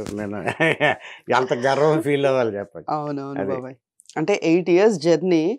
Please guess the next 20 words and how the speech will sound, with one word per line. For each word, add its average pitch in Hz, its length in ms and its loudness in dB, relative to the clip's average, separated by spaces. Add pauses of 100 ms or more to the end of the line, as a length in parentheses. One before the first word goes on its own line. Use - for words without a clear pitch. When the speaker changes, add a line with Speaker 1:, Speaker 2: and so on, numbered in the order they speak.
Speaker 1:
Hmm. 98 300 -6
Speaker 2:
ఆ, 156 280 4
ఒక 175 140 4
ప్రోగ్రామ్ 180 720 4
ని 185 280 2 (180)
స్టార్ట్ 165 500 2
చేసి 180 240 4
ఎయిట్ 170 320 4
ఇయర్స్ 190 340 6
పాటు 185 240 2
సింగిల్ 196 460 2
హ్యాండ్ 180 320 0
తో 180 260 4
without 214 320 6
Speaker 1:
Hmm. 220 60 2
Speaker 2:
script - 360 -4
spontaneity-గా 220 720 2
నడిపించడం 190 500 2
అంటే 185 160 -2
స్-, - 280 -12